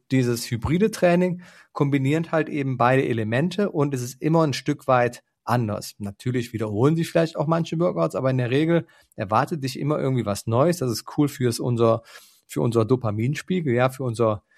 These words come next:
äh, Glückshormon, was immer wieder befeuert wird, weil wir was Neues ausprobieren, weil wir es geschafft haben,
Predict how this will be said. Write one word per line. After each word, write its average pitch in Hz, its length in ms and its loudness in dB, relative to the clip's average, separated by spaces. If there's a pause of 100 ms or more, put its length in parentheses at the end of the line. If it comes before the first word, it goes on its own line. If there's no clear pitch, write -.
(300)
äh, 101 240 -4
Glückshormon, 160 760 0
was 131 220 0
immer 127 260 -2
wieder 120 180 2
befeuert 120 480 0
wird, 131 160 -2
weil 107 160 -4
wir 98 140 -8
was 104 220 -8
Neues 107 280 -2
ausprobieren, 123 600 -2
weil 101 140 -4
wir 101 60 -6
es 101 120 -10
geschafft - 420 -6
haben, 123 380 0